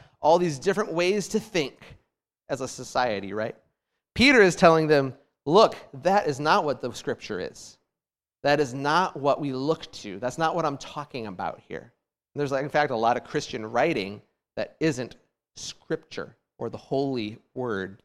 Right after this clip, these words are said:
delivered by God. What he's saying here is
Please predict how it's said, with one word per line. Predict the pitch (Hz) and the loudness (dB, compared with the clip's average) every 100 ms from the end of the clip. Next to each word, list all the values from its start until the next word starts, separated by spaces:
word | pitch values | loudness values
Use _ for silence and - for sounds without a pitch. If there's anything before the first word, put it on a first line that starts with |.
| _ | _
delivered | 107 104 104 95 | -12 -10 -8 -8
by | 98 | -10
God. | 104 104 - _ _ _ _ _ _ _ _ _ _ _ _ _ _ _ _ _ _ | -10 -10 -12 _ _ _ _ _ _ _ _ _ _ _ _ _ _ _ _ _ _
What | 165 | 4
he's | 185 170 | 4 4
saying | - 214 226 | 4 6 6
here | 180 254 | 4 6
is | 220 131 123 160 - | 6 4 2 0 -8